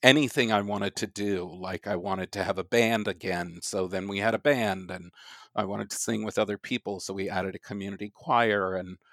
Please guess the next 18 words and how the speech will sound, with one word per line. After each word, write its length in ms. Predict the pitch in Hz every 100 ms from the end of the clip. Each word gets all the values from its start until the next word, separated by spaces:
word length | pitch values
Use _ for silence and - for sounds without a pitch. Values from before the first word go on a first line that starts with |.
| - - - - _ _ _ _
then 240 | 107 110
we 100 | 107
started 420 | 104 - 101 101 95
adding 360 | 104 98 98
these 280 | 95 95 - -
crazy 420 | - 107 98 98
costumes, 720 | 87 - 131 120 - 107 98 -
which 180 | 104 -
kind 220 | 131 120
of 100 | 98
reawakened 640 | 104 101 95 95 - 92
or 60 | 92
reconnected 760 | 90 95 - - 95 92 98 90
me 160 | 90
to 280 | 82 - 90
my 180 | 90 87
whole 220 | 87 92 87
drag 460 | 98 90 98 101